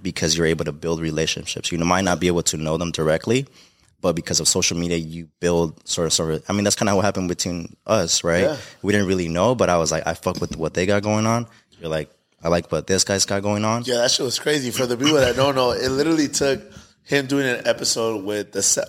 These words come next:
Speaker 2: Self-Made Ron Show, Cucamonga owner, Mr. Dre.
Speaker 1: Shout out to Dre.
Speaker 2: Shout out Dre. I know you're not here, fool, but I miss you. <laughs> But it took that video, reposting that video,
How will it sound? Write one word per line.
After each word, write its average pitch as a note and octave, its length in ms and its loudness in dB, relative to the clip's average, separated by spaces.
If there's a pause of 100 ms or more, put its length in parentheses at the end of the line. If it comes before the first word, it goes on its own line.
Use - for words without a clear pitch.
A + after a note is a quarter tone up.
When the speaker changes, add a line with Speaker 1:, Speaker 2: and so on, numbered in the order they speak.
(180)
Speaker 2:
Self-Made C3+ 540 0
Ron G#2+ 340 -4
Show, G2 260 -4
Cucamonga G2 720 -2
owner, G2+ 480 -2 (400)
Mr. A#2+ 280 -2
Dre. A2 480 2
Speaker 1:
Shout - 300 0
out - 120 2
to - 60 -2
Dre. F2 320 2
Speaker 2:
Shout A2 200 2
out B2+ 220 4
Dre. A#2+ 340 2 (540)
I A#2 100 -6
know A2+ 100 2
you're B2 140 4
not A#2+ 160 4
here, A#2 180 -2
fool, G#2+ 220 -14
but G#2 180 -6
I G2+ 60 2
miss G2+ 240 -4
you. - 120 -12 (520)
<laughs> - 880 0
But C3 580 2
it B2+ 200 2
took C#3+ 400 0
that B2+ 260 2
video, A2+ 440 -2
reposting B2+ 600 -2
that A#2 240 4
video, A2+ 460 0